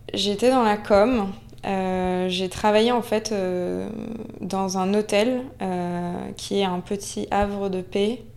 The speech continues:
euh, qui s'appelle l'Hôtel Particulier Montmartre. Donc, c'est un cinq suites avec, euh, un grand jardin, avec des poules. Et en fait, il y a plein de choses qui concordent avec le yoga parce que, en fait, euh, enfin, si...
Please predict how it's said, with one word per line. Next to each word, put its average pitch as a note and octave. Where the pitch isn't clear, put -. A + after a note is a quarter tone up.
euh, F3
qui -
s'appelle F#3
l'Hôtel G3
Particulier G3
Montmartre. F3+
Donc, F#3+
c'est -
un E3+
cinq F3+
suites G#3+
avec, F#3
euh, F#3
un F3
grand F#3
jardin, G#3
avec G3
des G3
poules. A3
Et A3+
en G#3
fait, B3+
il A3+
y -
a G3
plein A#3
de A#3+
choses A3+
qui A3
concordent A3
avec F#3+
le G3
yoga G3
parce G3+
que, G#3+
en F#3+
fait, G#3
euh, F3+
enfin, G3+
si... -